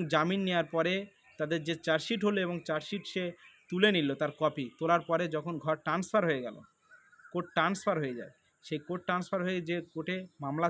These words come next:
চলবে, সেই যে কোর্ট ফিক্স হয়ে গেল, ডেট, যে ডেট রয়েছে সেখান থেকে কিন্তু তার সেই মামলাটা শুরু হয়ে যায়, মানে পুলিশ স্টেশনের দিক থেকে। তাহলে একটা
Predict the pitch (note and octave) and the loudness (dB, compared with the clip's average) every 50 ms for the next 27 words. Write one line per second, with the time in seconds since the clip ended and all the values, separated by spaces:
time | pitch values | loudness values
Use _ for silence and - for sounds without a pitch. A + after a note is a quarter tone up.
0 | E3+ - E3 D#3+ D3 C3 A2+ A2 - _ _ _ _ _ _ - - D#3+ D#3+ F3 | 0 0 -2 -2 -2 -4 -8 -10 -12 _ _ _ _ _ _ -6 -2 0 0 0
1 | E3+ D3+ E3+ F#3+ G3 F#3+ F#3+ - _ _ - _ _ F3 F3 F3 F3 - - G#3+ | 0 0 0 2 2 2 -2 -6 _ _ -20 _ _ 0 0 0 -2 -2 0 0
2 | A#3 G#3+ - - G#3 G3 F3 D3+ C#3+ B2+ A#2+ G#2 G2 A#2 B2+ - D#3 E3 F3 E3+ | 0 0 0 0 2 2 4 2 2 0 0 -6 -10 -16 -8 -2 -2 -2 -2 -2
3 | - - - _ - - - - - C#3 C#3+ D#3+ D#3 C#3+ C3+ C3+ F3 A3 A3+ A3 | -8 -18 -20 _ -20 -20 -20 -16 -10 0 0 0 0 0 0 4 4 4 4 4
4 | A3 G#3+ G#3 F#3 D#3 - - A#2+ G#2 - - - - _ - - - - - E3+ | 0 2 2 2 2 -2 -6 -10 -12 -12 -20 -20 -20 _ -20 -20 -18 -6 -6 -6
5 | E3 F#3 F#3+ F#3 E3+ F#3 E3+ E3 - D3+ D3 C#3+ D3+ C#3+ C#3+ C#3+ E3+ A3+ - _ | -4 -4 -6 -4 -4 -4 -6 -4 -4 -6 -6 -6 -6 -6 -4 -4 -4 -6 -10 _
6 | _ _ _ _ - - C#3+ C#3 C3 B2 B2 C3 C#3+ F3 F#3+ - - E3+ D3 C3+ | _ _ _ _ -6 -4 -2 -2 -2 -2 -4 -4 -4 -4 -6 -6 -6 -6 -6 -4
7 | C3 A#2 A2 G#2 G#2 A#2 C3+ C#3 - - F3 F#3+ - - - C#3+ - C#3+ C3 A#2+ | -6 -6 -8 -8 -8 -6 -8 -6 -4 0 0 0 0 -2 -4 -4 -4 -6 -6 -6
8 | A2+ A#2+ A2+ - _ B2 G#2+ - G2 - _ _ - _ _ - - - _ _ | -8 -10 -14 -12 _ -14 -14 -14 -18 -20 _ _ -20 _ _ -20 -20 -20 _ _
9 | D#3 D#3 - D#3+ F#3+ F#3+ - - C4 | -6 -4 0 0 -2 -2 0 0 0